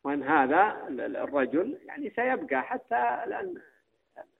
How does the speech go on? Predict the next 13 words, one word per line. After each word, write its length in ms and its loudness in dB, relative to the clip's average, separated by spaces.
حتى، 480 0
يعني، 360 0
تت-، 400 -14
تتحقق 560 0
هذه 240 4
الرؤيا، 340 -4
ولذلك 480 8
ما 220 6
اعترف 400 6
بموته. 420 4
يعقوب 560 0
عليه 120 0
السلام 280 -4